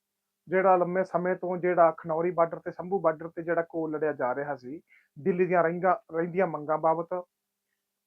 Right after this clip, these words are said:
ਉਹ ਲਗਭਗ ਸਰਕਾਰ ਦੇ ਨਾਲ ਹੁਣ ਪਿਛਲੇ ਦਿਨਾਂ ਦੇ ਵਿੱਚ ਗੱਲਬਾਤ ਜਾਰੀ ਰਹੀ। ਸੱਤਵੀਂ ਮੀਟਿੰਗ ਦੇ ਬਹਾਨੇ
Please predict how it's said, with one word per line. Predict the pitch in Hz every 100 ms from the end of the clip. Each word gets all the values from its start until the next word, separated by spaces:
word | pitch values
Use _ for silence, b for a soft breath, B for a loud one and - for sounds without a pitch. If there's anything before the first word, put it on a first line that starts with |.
| _ _ -
ਉਹ | 220 226
ਲਗਭਗ | 190 185 196 202 170 170 185 180 170 - _ _ _ _ _ _ _ -
ਸਰਕਾਰ | 185 180 180 185
ਦੇ | 202
ਨਾਲ | 180 165 180
ਹੁਣ | 160 180 185 175 170 _
ਪਿਛਲੇ | 185 185 185
ਦਿਨਾਂ | 180 185
ਦੇ | 170
ਵਿੱਚ | 165 180 170 156 156 _ 170
ਗੱਲਬਾਤ | 170 170 180 175
ਜਾਰੀ | 151 147
ਰਹੀ। | 160 165 180 202 _ _ _ _ _ _ _ -
ਸੱਤਵੀਂ | 202 202 226 214
ਮੀਟਿੰਗ | 196 190 208 208
ਦੇ | 196 202 196 196 185
ਬਹਾਨੇ | 170 165 170 165 185 190 190